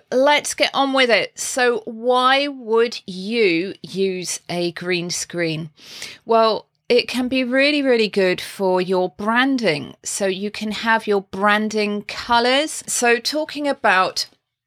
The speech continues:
what it's good for. So it can be really good for branding of your colours, of your style. And what some of you are really good at is getting your logo on it in the corner,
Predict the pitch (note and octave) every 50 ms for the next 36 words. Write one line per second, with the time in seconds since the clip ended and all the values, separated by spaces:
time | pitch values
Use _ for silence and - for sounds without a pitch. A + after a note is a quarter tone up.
0 | _ _ _ _ _ _ _ _ _ _ - - G3 F#3+ G3+ A3 A3+ A3 G3+ -
1 | - - - - G#3 G3+ G3 - - - F#3 D3+ D3 F3 - - - G3 - -
2 | - G#3+ A3+ A3 B3 B3 A#3+ B3+ C#4 C#4+ D4+ D#4 - D4+ C#4 B3+ - - - A#3
3 | A3 - G3+ G3+ G#3+ G#3+ G3+ G3+ G#3 G3 G3+ G3+ F#3+ G3 G3+ G3+ - - - G3
4 | F#3+ - - G#3 F#3+ F#3 F3+ - - - - A#3+ A#3+ A#3 A#3 A#3 A#3 A#3 A#3+ A3+
5 | - - - - F3+ F3 - - F3 E3+ F3 F3 - - - - - - A3 G#3+
6 | G3+ G3+ G3+ G3+ G3+ G3+ G3+ G3+ - - - - - - - - - - _ -
7 | G#3+ G#3+ A3 A3 A3+ A3+ A3+ A3 G#3 - B3+ C#4 - - - - C#4+ D4 D4+ D4
8 | C#4+ C4 B3+ A#3+ A3+ G3+ G3+ G3+ G#3 G#3 G#3 G3+ G3+ F#3+ - - F#3+ F#3 F3 E3+
9 | E3 D3 A2 F#2+ - - - - - _ - F#3+ F#3+ F#3+ F#3+ F#3 - - - -
10 | - G3 - G3 G3+ G3+ G3 G3 F#3+ F#3+ F#3+ F#3 F#3 F3+ F#3+ G#3 G3+ A3 G#3+ G#3+
11 | A3 G#3 - - - A3 A3+ A#3 B3+ C4+ C4+ - B3 B3 B3 B3 - - - A#3+
12 | A#3 A#3 A#3 A#3 A#3+ A#3+